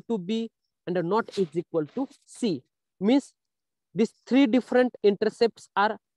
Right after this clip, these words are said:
not at the same distance from the origin. The angles alpha and gamma, these two angles are is equal to ninety degree, but angle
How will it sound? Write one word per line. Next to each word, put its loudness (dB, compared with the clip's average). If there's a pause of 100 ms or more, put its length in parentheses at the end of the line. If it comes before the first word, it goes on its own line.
(300)
not -2 (220)
at -16
the 0
same 2
distance -4 (200)
from -4
the 2 (300)
origin. 2 (1200)
The -4
angles -2 (840)
alpha -2
and -6
gamma, -4 (200)
these -12
two -4
angles -2
are 0
is -8
equal -2
to -4
ninety -2
degree, -2 (580)
but 0 (1200)
angle 2